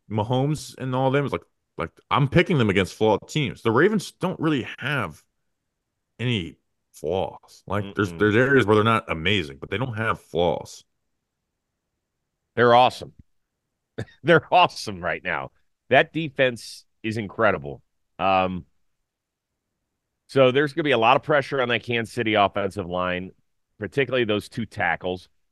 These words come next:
Speaker 2: We don't know about Joe Thuney, uh, as of the taping of this show. He's having an M R I on his chest. If he's not available, because he's one of the better guards in the league,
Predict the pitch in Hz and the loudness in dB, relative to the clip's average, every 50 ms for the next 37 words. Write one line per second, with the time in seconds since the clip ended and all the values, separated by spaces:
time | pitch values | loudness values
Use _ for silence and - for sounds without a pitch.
0 | _ - - 123 147 151 131 127 131 131 123 117 110 107 95 - - 113 104 - | _ -4 0 2 2 2 2 2 2 2 4 4 2 2 2 0 -2 -2 -2 -2
1 | - 123 127 131 117 92 80 87 101 - - _ - - 87 85 82 87 82 101 | -4 -6 -4 -4 -4 -4 -6 -8 -10 -14 -18 _ -8 -4 -2 0 0 0 0 0
2 | 101 98 104 113 104 82 80 85 98 92 90 90 85 - _ _ _ _ _ _ | -2 0 0 -2 -2 -2 -4 -6 -6 -4 -6 -6 -10 -16 _ _ _ _ _ _
3 | _ _ _ _ _ _ _ _ _ _ - 127 123 - 123 104 98 92 90 120 | _ _ _ _ _ _ _ _ _ _ 0 0 0 0 0 -2 -2 -2 -2 -2
4 | 135 - - - 95 82 78 80 87 98 87 104 104 98 98 95 90 92 95 98 | -2 -4 -4 -2 -2 0 0 -2 -4 -4 -2 -2 -2 -2 -2 -2 -2 -2 -2 -2
5 | 98 95 95 95 92 95 95 90 80 73 - - - - 123 107 87 82 - - | -2 0 0 2 2 2 0 -2 -4 -8 -12 -14 -6 0 0 0 0 0 -4 -10
6 | 78 - - - 175 220 196 135 110 90 87 82 76 69 76 76 73 71 69 76 | -14 -12 -10 -10 -10 -6 -2 0 2 2 2 0 -2 -4 -6 -6 -6 -6 -6 -8
7 | 101 98 90 80 82 85 85 143 131 113 110 113 107 98 87 76 98 95 95 87 | -8 -8 -8 -8 -8 -8 -8 -8 -6 -4 -4 -2 -2 -2 -2 -2 -2 0 0 -2
8 | 76 - - 90 107 131 139 113 - 92 76 69 69 73 73 78 85 80 | -4 -4 0 2 2 2 2 0 -4 -8 -12 -10 -10 -10 -10 -12 -12 -14